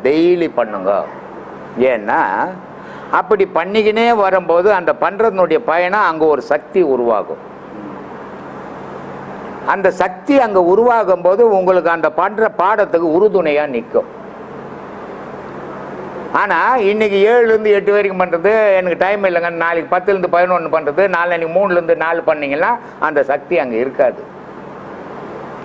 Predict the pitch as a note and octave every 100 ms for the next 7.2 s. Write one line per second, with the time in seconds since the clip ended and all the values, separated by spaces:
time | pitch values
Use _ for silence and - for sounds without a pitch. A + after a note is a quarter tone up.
0 | - - - A3 A#3 B3 C4+ A#3+ A3 G3
1 | F3 D#3+ F3 A3 G3+ D#3 A#2+ A2 E2 C#2
2 | - - - - - - - - - -
3 | - - - - - - - - - -
4 | - F#3+ A3 A#3 G#3+ F#3+ F#3 F#3+ G#3 A3+
5 | A#3+ B3+ A#3 F3+ F#3+ G#3+ A3 A3+ C4 B3
6 | A3+ A3 A3+ G3+ G3+ F3 D#3 C3 A2 -
7 | -